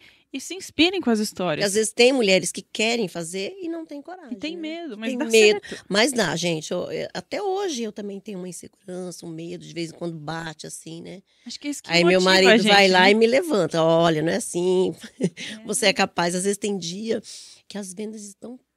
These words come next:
Speaker 2: péssimas, né? Eu falo, "Meu Deus, vai chegar o final do mês, eu tô com um monte de boleto pra pagar." E
Speaker 1: E um
Speaker 2: cadê?
Speaker 1: monte de
Speaker 2: Tá sério?
Speaker 1: polvo. <laughs>
Speaker 2: Aí, e um monte de freezer cheio. Ele fala, "Calma, que amanhã você vai vender." Eu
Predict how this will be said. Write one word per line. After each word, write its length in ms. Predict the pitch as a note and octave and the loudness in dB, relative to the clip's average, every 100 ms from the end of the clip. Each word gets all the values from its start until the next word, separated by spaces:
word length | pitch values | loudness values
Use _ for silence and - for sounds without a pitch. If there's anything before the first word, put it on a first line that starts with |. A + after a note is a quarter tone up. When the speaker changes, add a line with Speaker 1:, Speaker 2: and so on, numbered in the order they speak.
| _ | _
Speaker 2:
péssimas, 560 | G#3 F3 - G3 F#3+ E3+ _ _ _ _ | -20 -20 -20 -20 -20 -20 _ _ _ _
né? 300 | G3 G3+ A#3+ _ _ _ _ _ | -20 -18 -20 _ _ _ _ _
Eu 80 | F#3 | -20
falo, 260 | G3 G#3 | -20 -18
"Meu 360 | G3+ G3+ C4 D4 G3+ | -18 -18 -18 -20 _
Deus, 560 | F3+ G3 E3+ - _ - | -20 -20 -20 -20 _ -20
vai 160 | G#3 | -18
chegar 280 | A#3 D#4+ C#4 | -16 -16 -16
o 40 | C4+ | -16
final 260 | B3 A3+ | -16 -18
do 80 | G#3+ | -16
mês, 220 | G#3+ A3 | -16 -16
eu 80 | A3+ | -18
tô 120 | A#3 | -20
com 120 | - | -20
um 40 | B3 | -16
monte 380 | A#3+ C4+ E4+ D#4 | -16 -16 -18 -18
de 80 | |
boleto 340 | C#4 B3+ A#3+ A#3 | -18 -16 -16 -18
pra 140 | A#3 | -20
pagar." 380 | - B3 A#3+ A#3+ | -20 -20 -20 -18
E 40 | A#3+ | -8
Speaker 1:
E 80 | B3+ | -6
um 40 | |
Speaker 2:
cadê? 60 | C4 | 0
Speaker 1:
monte 160 | D4+ | 0
de 80 | D#4 | 0
Speaker 2:
Tá 60 | - B3 | 2 2
sério? 80 | D4+ | 2
Speaker 1:
polvo. 120 | F#4 - - | -2 -8 0
<laughs> 320 | - - G4 - | 2 4 2 0
Speaker 2:
Aí, 180 | G3+ | 2
e 60 | G#3 | 4
um 40 | |
monte 260 | G3+ G#3 D4 | 4 4 0
de 100 | F4+ | -2
freezer 480 | - B3 C#4 D#4+ F#4 | -2 -4 -2 -4 -6
cheio. 200 | - B3 | -4 -4
Ele 80 | A#3 | -6
fala, 200 | A3 G#3 | -8 -10
"Calma, 540 | - G#3 A3 C#4 F#4 G4 - | -12 -10 -6 -6 -8 -12 -14
que 100 | B3 | -12
amanhã 420 | B3 A#3+ G3+ G3 | -10 -10 -12 -14
você 220 | C4 D#4+ | -16 -18
vai 180 | C4+ D3 | -18 -18
vender." 360 | F4 A4 C#4 | -20 -20 -20
Eu 40 | E3+ | -20